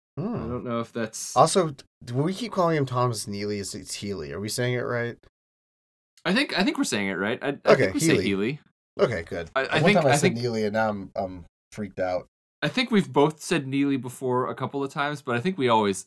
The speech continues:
Speaker 2: average out to it being right most of the time.
Speaker 1: He's just been so
Speaker 2: Uh,
Speaker 1: supportive on Instagram for us,
Speaker 2: Yeah.
Speaker 1: sharing us on the story and stuff.
Speaker 2: So
Speaker 1: That's
Speaker 2: we
Speaker 1: really
Speaker 2: don't, we don't
Speaker 1: cool.
Speaker 2: wanna get, we don't wanna get people's names wrong. The,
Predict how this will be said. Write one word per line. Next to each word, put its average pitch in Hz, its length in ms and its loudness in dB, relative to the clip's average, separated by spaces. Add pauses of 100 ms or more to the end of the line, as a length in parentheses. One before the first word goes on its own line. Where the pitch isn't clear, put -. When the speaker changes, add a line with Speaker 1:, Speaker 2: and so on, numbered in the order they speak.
Speaker 2:
average 120 420 0
out 98 260 0 (100)
to 101 160 -4
it 82 100 -6
being 87 320 -6
right 85 300 -12
most 80 280 -18
of 80 60 -16
the 76 80 -18
time. 71 460 -16
Speaker 1:
He's 139 180 -4
just 156 160 -4
been 175 140 -4
so 170 120 -2
Speaker 2:
Uh, 165 40 0
Speaker 1:
supportive 156 640 0
on 101 160 0
Instagram 92 680 -6
for 92 260 -4
us, 87 200 -4 (140)
Speaker 2:
Yeah. 92 200 -4 (200)
Speaker 1:
sharing 120 260 0
us 120 140 -4
on 123 80 -2
the 113 80 -6
story 127 400 -4
and 92 100 -10
stuff. 92 280 -6
Speaker 2:
So 101 80 -8
Speaker 1:
That's 123 120 -8
Speaker 2:
we 143 60 -4
Speaker 1:
really 104 160 -2
Speaker 2:
don't, 123 80 -10
we 165 80 -4
don't - 80 -2
Speaker 1:
cool. - 40 -2
Speaker 2:
wanna 190 160 -2
get, - 200 -8 (120)
we 151 120 4
don't 359 140 2
wanna 208 140 2
get 139 140 0
people's 104 300 -6
names 95 300 -8
wrong. 151 360 -4
The, 196 240 -2